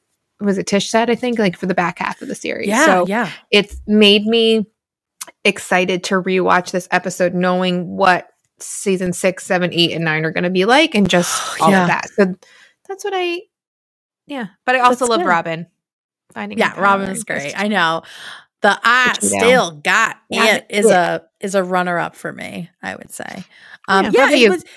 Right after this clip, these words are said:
Speaker 2: it was a really balanced episode, right? Like,
Speaker 1: <clears throat> Yeah,
Speaker 2: everybody had a
Speaker 1: yeah.
Speaker 2: great story, and everyone was firing on all
Speaker 1: <gasps>
Speaker 2: cylinders.
Speaker 1: Marshall and Lily, like,
Speaker 2: Yeah, like, you kind of, uh, like, the Ted thing's kind, is like the A,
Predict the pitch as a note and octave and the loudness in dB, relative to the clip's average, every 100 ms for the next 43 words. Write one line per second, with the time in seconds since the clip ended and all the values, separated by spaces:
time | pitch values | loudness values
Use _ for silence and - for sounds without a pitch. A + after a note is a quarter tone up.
0 | - - E4+ F4+ E4+ F4 F4+ G#3 B3 B3+ | -20 -6 -2 0 0 0 0 0 2 2
1 | D4 - D4 D4 A#3+ G3+ F#3+ G#3+ G#3+ F#3+ | 2 0 0 0 -2 2 2 2 0 -4
2 | - A3 - C4 G3+ A#3+ B3 A#3 A3 A3+ | -2 0 2 2 4 4 2 0 0 0
3 | A#3 A3 A3+ - - G#3+ G#3+ G#3 G#3 G#3 | 0 0 0 -2 -2 0 2 2 2 0
4 | - F#3+ F#3+ A3 G#3+ G#3 G3 - - F#3+ | -4 -2 0 0 0 -2 -4 -6 0 4
5 | G3 G3 G3 F#3+ F#3 F#3 - F#3+ A3+ A3+ | 4 2 2 0 0 -2 -2 0 2 2
6 | - A#3+ A3 A3+ A#3 A#3 A#3 A#3 A#3 A#3 | 2 2 4 4 4 4 4 4 2 2
7 | G#3+ G#3 - _ _ _ _ _ _ _ | 0 -2 -6 _ _ _ _ _ _ _
8 | _ _ - D4+ F#4 C#4 G#3+ B3+ B3+ B3 | _ _ -2 2 4 4 4 4 2 -4
9 | C#4 - G#4 F#4+ A3 - - B3 B3 - | -6 0 0 0 -2 -8 -6 -4 -4 -2
10 | B3+ A#3+ D4+ F4+ F4 D4 A#3 - - G3+ | -2 0 -2 0 0 0 -4 -6 -2 -2
11 | G3 G3 G#3+ F#3+ D#3+ F#3 A#3 | -2 -2 -2 -2 -4 0 0